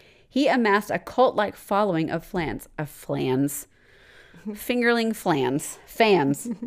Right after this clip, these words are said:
<laughs> I believe these are called groupies. He was the first real rock star, both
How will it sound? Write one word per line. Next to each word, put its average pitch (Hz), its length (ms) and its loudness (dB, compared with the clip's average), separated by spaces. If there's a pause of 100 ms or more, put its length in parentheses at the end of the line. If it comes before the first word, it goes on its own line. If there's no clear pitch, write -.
(300)
<laughs> - 500 -14
I 185 100 4
believe 185 380 -2
these 180 160 -2
are 175 80 0
called 151 460 0
groupies. 143 760 -4 (260)
He 247 140 -4
was 208 160 -2
the 190 120 0
first 226 340 0
real 190 180 2
rock 170 300 -4
star, - 260 -4
both 196 300 2